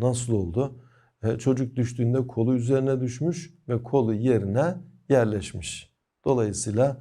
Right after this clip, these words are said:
doktora gitmeye ihtiyaçları kalmamış. İşte emmen yucibul muttarra izâ da'ahu. Yani, e, e, mustar olanın duasına icabet eden kimdir? Allah kimsesizlerin kimsesi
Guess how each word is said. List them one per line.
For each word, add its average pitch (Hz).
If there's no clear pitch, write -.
doktora 120
gitmeye 117
ihtiyaçları 117
kalmamış. 92
İşte 165
emmen 135
yucibul 123
muttarra 117
izâ 110
da'ahu. 101
Yani, 113
e, 110
e, 113
mustar 120
olanın 117
duasına 110
icabet 107
eden 101
kimdir? 127
Allah 120
kimsesizlerin 113
kimsesi 110